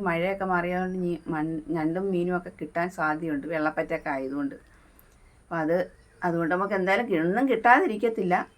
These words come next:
നമുക്കുള്ള കറിക്കുള്ള മീനൊക്കെ കിട്ടും, അത്യാവശ്യം നമുക്ക് കറിക്കുള്ള മീൻ കിട്ടും. അപ്പോൾ അതുകൊണ്ട് നമുക്ക് വിഷ-, ഒന്നും കിട്ടത്തില്ലെന്നുള്ള വിഷമമുണ്ട്. അതിൻ്റെ അടുത്ത ഒരു ഞണ്ട് കൂടെ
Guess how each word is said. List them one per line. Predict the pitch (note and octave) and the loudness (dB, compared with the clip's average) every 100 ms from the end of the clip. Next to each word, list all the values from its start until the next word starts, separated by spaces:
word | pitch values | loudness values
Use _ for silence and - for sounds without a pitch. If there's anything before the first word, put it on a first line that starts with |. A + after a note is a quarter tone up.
| - | -12
നമുക്കുള്ള | - G3 G3 G#3 A3 A3 | -6 -4 -4 -2 -2 0
കറിക്കുള്ള | G3 G3+ A3 A3 | 0 0 0 0
മീനൊക്കെ | G#3+ G3+ G#3+ G3+ | 0 -4 -4 -4
കിട്ടും, | D3 D3 - - - - - - | -2 -4 -6 -20 -20 -20 -14 -10
അത്യാവശ്യം | E3 G3 A3+ C4+ | -2 2 4 4
നമുക്ക് | C4+ C4 B3+ | 4 6 6
കറിക്കുള്ള | G#3+ A3+ G#3+ F#3+ | 6 4 2 4
മീൻ | E3+ D#3+ | 2 2
കിട്ടും. | D3 - - - _ - _ _ _ | -2 -4 -8 -20 _ -20 _ _ _
അപ്പോൾ | - F3+ | -8 -4
അതുകൊണ്ട് | F3 F#3 G3+ | -2 0 0
നമുക്ക് | G3 G3+ G3 | -2 -2 -2
വിഷ-, | E3+ D#3 E3 | 0 0 2
ഒന്നും | E3 G3 | 2 0
കിട്ടത്തില്ലെന്നുള്ള | E3+ F3 G3 G3 G3 F#3 F3+ | 0 -2 -2 -2 0 0 -2
വിഷമമുണ്ട്. | E3+ D#3 E3 | -2 -2 0
അതിൻ്റെ | E3+ E3 | 2 2
അടുത്ത | D3+ D3+ E3+ D3+ - | 2 2 0 0 -2
ഒരു | D3 D3+ | -2 -2
ഞണ്ട് | D3 D3 | -2 -2
കൂടെ | D3+ | -4